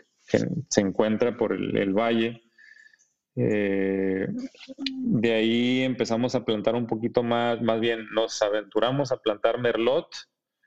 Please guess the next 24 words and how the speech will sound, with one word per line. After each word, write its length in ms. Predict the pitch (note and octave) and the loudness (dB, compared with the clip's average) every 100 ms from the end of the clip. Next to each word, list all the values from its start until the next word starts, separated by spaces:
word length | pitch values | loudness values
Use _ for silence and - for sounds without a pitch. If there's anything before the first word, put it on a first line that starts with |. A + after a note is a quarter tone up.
| _ _ _ _ _ _ | _ _ _ _ _ _
Eh, 460 | B2+ A2 G2 G2 - F3 - _ _ - _ _ - _ _ | -2 -2 0 -4 -6 -10 -14 _ _ -20 _ _ -20 _ _
de 380 | B3 G#3+ B2+ A2 | -4 0 2 2
ahí 220 | G#2+ A#2 | 2 2
nace 360 | A#2 A#2+ A#2+ B2+ | 2 0 0 -2
un 120 | A#2 | 0
poquito 520 | A2 A2 - B2+ B2 | -2 -4 0 2 2
el 520 | A2+ G2+ F#2+ F#2+ G2 B2+ B2+ - - | 0 0 0 -2 -4 -6 -8 -10 -4
Sale, 480 | - B2 B2+ B2 | 2 2 2 -2
Pinot 300 | - A2+ A2+ | -4 -2 -2
Noir 260 | A#2+ B2 B2 | 0 0 0
y 60 | A#2+ | -2
Malbec, 680 | G#2 G2 C3+ F#3+ - - _ _ _ _ - | -2 0 -2 -4 -8 -16 _ _ _ _ -6
que 100 | A2+ | -4
son 160 | A#2+ A#2 | 0 0
los 120 | B2 | 0
viñedos 320 | A2+ A2 A#2 | 0 0 -2
un 80 | A#2+ | -2
poquito 280 | A#2 A#2 A#2 | -2 -2 0
más 180 | A2+ - | 0 0
jóvenes, 480 | C3+ D#3 F3+ E3 - | 0 0 -2 -4 -2
Pinot 240 | A2 G#2+ | 0 2
Noir 160 | A#2 A#2+ | 2 2
y 40 | |
Malbec, 560 | G#2+ F#2+ A#2 E3+ - | 2 0 0 -2 -6